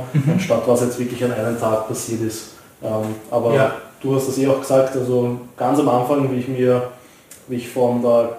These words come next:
Speaker 2: Garmin auf meine Fitbit gewechselt
Speaker 1: Ja.
Speaker 2: bin, beziehungsweise
Speaker 1: Ja.
Speaker 2: dann eben von der Fitbit auf den Oura Ring,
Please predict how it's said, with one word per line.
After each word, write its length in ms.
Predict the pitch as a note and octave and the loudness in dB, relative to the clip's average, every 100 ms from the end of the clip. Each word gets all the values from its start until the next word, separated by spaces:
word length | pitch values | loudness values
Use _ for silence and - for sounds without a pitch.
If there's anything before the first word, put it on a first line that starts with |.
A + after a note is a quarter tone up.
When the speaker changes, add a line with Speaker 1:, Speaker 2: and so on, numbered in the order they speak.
| - | -6
Speaker 2:
Garmin 380 | - C#3 D3+ C#3 | 0 2 2 2
auf 120 | C#3 | 0
meine 540 | B2 B2 A#2+ A#2+ - - | 0 2 2 2 -2 -10
Fitbit 480 | F3 E3 D3 C3+ - | -12 -6 -6 -6 -4
gewechselt 240 | C3+ B2+ D3 D3 | -2 4 4 4
Speaker 1:
Ja. 60 | C#3 | 2
Speaker 2:
bin, 180 | D3 D3 | 2 0
beziehungsweise 500 | C3+ C3+ C#3+ C3 B2+ | -2 2 4 4 2
Speaker 1:
Ja. 60 | |
Speaker 2:
dann 140 | B2 B2 | 0 0
eben 140 | B2 | -2
von 140 | B2 C3 | -6 -8
der 80 | B2 | -6
Fitbit 360 | C#3+ - C3 | -6 -4 -2
auf 120 | B2 | -2
den 100 | A#2+ | -2
Oura 200 | A#2+ C3+ B2+ | 0 4 4
Ring, 260 | B2+ C#3 | 2 -2